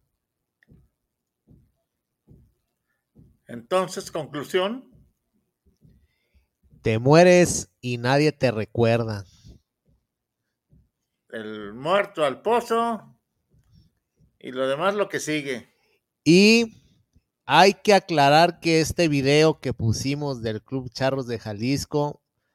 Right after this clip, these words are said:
Speaker 2: fue de la administración de Armando Navarro y Quirarte.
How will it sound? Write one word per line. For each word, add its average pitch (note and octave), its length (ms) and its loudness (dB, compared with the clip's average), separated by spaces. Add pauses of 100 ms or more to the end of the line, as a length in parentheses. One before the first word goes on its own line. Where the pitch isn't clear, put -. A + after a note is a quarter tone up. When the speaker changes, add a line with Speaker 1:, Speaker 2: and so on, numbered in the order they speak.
(220)
Speaker 2:
fue D#3+ 580 6
de F#3 140 2
la F3 120 2
administración D3 1300 0
de C3 100 -6
Armando D#3 680 0
Navarro F3 840 4 (920)
y F3+ 580 0 (600)
Quirarte. C#3 920 -2